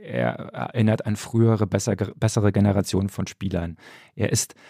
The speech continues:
für viele Dortmund-Fans momentan der einzige Spieler, der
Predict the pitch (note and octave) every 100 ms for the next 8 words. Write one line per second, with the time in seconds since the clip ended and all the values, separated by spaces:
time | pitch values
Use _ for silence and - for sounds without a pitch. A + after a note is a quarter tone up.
0 | - _ _ _ - - - - A#2+ C#3+
1 | E3 D3+ C#3+ - - - - A2 - C3+
2 | - B2 - G#2+ A2 G#2+ G#2 - - -
3 | F#2 C3 - C#3 B2+ - A2+ C3+ C3+ A2
4 | G#2+ G#2+